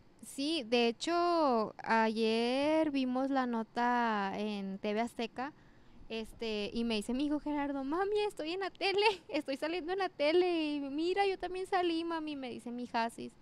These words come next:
Le digo, "Sí, mi amor", le digo, "es que tu fiesta", le digo, "vino mucha gente", le dije, "y eso no se ve siempre". Le digo,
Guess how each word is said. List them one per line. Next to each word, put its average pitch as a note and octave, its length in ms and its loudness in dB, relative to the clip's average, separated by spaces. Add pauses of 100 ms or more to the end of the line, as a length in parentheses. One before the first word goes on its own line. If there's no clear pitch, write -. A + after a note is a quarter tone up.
(360)
Le B3 80 2
digo, A#3 80 4
"Sí, A#3 180 -2
mi A#3+ 140 0
amor", C#4 360 0
le C#4 80 2
digo, B3 140 0
"es A3+ 100 -4
que A3+ 120 -6
tu B3+ 120 -10
fiesta", A#3 640 -4
le A3+ 120 -4
digo, G3+ 300 0
"vino G#3 220 0
mucha C4 300 -2
gente", B3+ 540 -2
le C4+ 120 0
dije, C4 220 -6
"y A3+ 100 0
eso G#3+ 180 -4
no B3 120 -2
se C4+ 140 -4
ve B3 120 -6
siempre". B3 600 -6 (760)
Le A3+ 80 -2
digo, G3+ 640 0